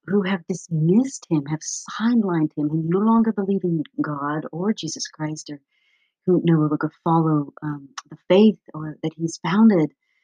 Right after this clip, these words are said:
Um, you know, <laughs> we're asking him to forgive us, I think, in this devotion. There's al-, also a beautiful litany of the precious blood of Jesus Christ with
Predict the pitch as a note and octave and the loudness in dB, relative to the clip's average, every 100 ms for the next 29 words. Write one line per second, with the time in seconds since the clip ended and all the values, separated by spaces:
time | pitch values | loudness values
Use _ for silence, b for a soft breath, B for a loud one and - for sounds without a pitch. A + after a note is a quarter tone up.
0 | _ _ _ _ E3+ E3 D3+ C#3 - _ | _ _ _ _ -4 -2 -2 -6 -10 _
1 | - F#3 F3+ E3 - _ _ _ _ _ | -2 2 2 2 -4 _ _ _ _ _
2 | _ - A#3+ C4+ C#4 - A#3 - B3 A3 | _ -2 2 4 4 4 0 4 8 8
3 | F#3 F#3+ F3 E3 D3+ D3+ D3 C#3 - _ | 6 2 0 -2 -2 -4 -6 -12 -16 _
4 | D#3 - D3+ C#3 C3+ _ D#3+ D3+ D3 - | -16 -10 -8 -8 -12 _ -10 -8 -10 -14
5 | _ _ D3+ D3 D3 - C#3 C3+ _ _ | _ _ -8 -6 -6 -6 -14 _ _ _
6 | _ _ _ _ _ _ - B B F3 | _ _ _ _ _ _ -12 B B 2
7 | E3+ F#3 F3 - E3+ F3+ F#3+ D3+ B2+ - | 4 4 4 2 2 4 2 0 -2 2
8 | A3+ C4+ B3 A3+ - D#3 E3+ F#3 G3 F3 | 2 4 2 2 -2 -4 -2 0 -2 -4
9 | - E3 F3 E3 - D3+ F3 - A3 A#3 | -8 -8 -8 -8 -6 -6 -6 -10 -10 -10
10 | - A3 G#3+ G#3 - E3+ | -8 -4 -2 -2 -6 -10